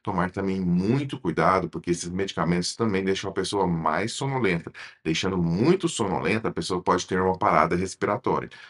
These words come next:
No caso de pacientes que já têm apneia do sono e não estão tratados e fazem uso de álcool ou outros sedativos, também é muito importante não interagir essas medicações para que não haja risco de morte.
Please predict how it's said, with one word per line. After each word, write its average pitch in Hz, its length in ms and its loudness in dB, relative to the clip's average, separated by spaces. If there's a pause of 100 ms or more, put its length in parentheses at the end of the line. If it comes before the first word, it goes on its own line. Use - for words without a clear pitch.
(120)
No 85 100 -4
caso 95 280 4
de 135 100 -10
pacientes 110 460 -2
que - 120 -16
já 78 160 0
têm 123 360 0
apneia 110 600 0
do 95 120 -4
sono 82 400 0
e 78 40 0
não 95 260 2
estão 98 320 -2
tratados 82 680 0 (260)
e 87 80 -2
fazem 98 460 4
uso 85 300 4
de 78 280 -6 (160)
álcool 82 640 6 (260)
ou 87 220 8
outros 120 460 4
sedativos, 87 720 0
também 92 380 0
é 98 40 -2
muito 98 520 0
importante 113 720 -2
não 104 640 0 (340)
interagir 101 960 0
essas 82 380 0
medicações 90 760 -2
para 92 260 0
que 104 100 -6
não 92 280 2
haja 87 240 2
risco 82 320 -6
de 110 140 -6
morte. 87 480 -2